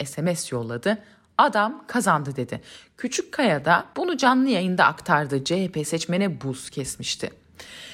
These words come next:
Kimileri İnce'nin kaçırıldığını, bu S M S'in zorla attırıldığını düşünmeye başladı. İnce ancak seçimin ertesi günü kameraların karşısına geçti.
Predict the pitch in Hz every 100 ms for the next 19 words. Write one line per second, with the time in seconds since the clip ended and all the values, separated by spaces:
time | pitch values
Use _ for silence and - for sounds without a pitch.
0 | - _ - 349 247 196 196 190 170 165
1 | 196 190 226 220 214 220 233 220 190 202
2 | 190 208 202 214 285 214 247 349 233 -
3 | 196 165 151 139 131 - 143 143 127 127
4 | 131 - 123 254 - _ 220 277 180 165
5 | 226 - _ _ _ 185 269 247 185 202
6 | - - 185 180 180 226 - 151 165 160
7 | 147 - 135 117 - 120 117 110 113 -
8 | 123 110 - 117 104 - - -